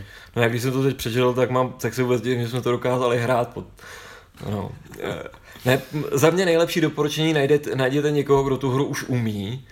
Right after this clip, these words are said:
kdo ji jako b-, zahrál víckrát, takže to nebude listovat v těch pravidlech, jenom to, co s-, to, co zrovna zapomene,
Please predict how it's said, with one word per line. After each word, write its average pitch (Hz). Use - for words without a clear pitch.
kdo 120
ji 123
jako 123
b-, 113
zahrál 123
víckrát, 120
takže 117
to 120
nebude 123
listovat 123
v -
těch 131
pravidlech, 110
jenom 117
to, 120
co 113
s-, -
to, 123
co 120
zrovna 123
zapomene, 113